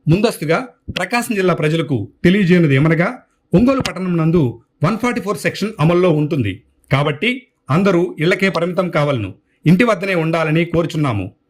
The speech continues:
అలాగే థర్టీ పోలీస్ యాక్ట్ అమల్లో ఉన్నది. నలుగురికి మించి ఎక్కడా గుమిగూడి ఉండరాదు. ఒంగోలు పట్టణం మొత్తం డ్రోన్ కెమెరాల పర్యవేక్షణలో ఉంటుంది. టౌన్ మొత్తం హై రిజల్యూషన్ కెమెరాల పర్యవేక్షణలో ఉంటుంది. టౌన్లో ఉండే ప్రతి ఒక్కరూ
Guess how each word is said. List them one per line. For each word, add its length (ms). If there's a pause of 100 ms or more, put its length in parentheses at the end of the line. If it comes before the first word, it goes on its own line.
(200)
అలాగే 340 (460)
థర్టీ 240
పోలీస్ 380
యాక్ట్ 280 (140)
అమల్లో 280
ఉన్నది. 400 (300)
నలుగురికి 440
మించి 500 (160)
ఎక్కడా 320
గుమిగూడి 460
ఉండరాదు. 540 (380)
ఒంగోలు 300
పట్టణం 420
మొత్తం 400 (320)
డ్రోన్ 260
కెమెరాల 460
పర్యవేక్షణలో 600
ఉంటుంది. 480 (400)
టౌన్ 200
మొత్తం 400 (320)
హై 180
రిజల్యూషన్ 580
కెమెరాల 580
పర్యవేక్షణలో 500
ఉంటుంది. 500 (440)
టౌన్లో 320
ఉండే 220
ప్రతి 240
ఒక్కరూ 400